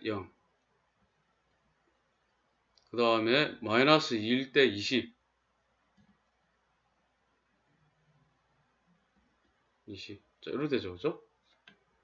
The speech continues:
그럼 쭉 이제 그래프를 그려보면은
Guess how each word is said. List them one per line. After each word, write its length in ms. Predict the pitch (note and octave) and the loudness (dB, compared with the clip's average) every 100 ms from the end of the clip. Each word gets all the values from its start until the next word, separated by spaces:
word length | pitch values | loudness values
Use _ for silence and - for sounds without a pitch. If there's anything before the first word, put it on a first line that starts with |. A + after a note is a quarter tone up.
| _ _ _ _ | _ _ _ _
그럼 160 | A#2+ A#2 | -6 -2
쭉 360 | C#3 F3 - G#2+ | 0 0 -2 -10
이제 360 | G2+ G#2+ C#3 - _ | -4 0 -2 -4 _
그래프를 480 | - A2+ B2 A#2+ A2 | -8 -6 -4 -4 -4
그려보면은 880 | G#2+ A2 G#2 G2+ F#2+ F#2 G2 C#3 F#3 | -2 -2 -2 -4 -4 -6 -2 0 -2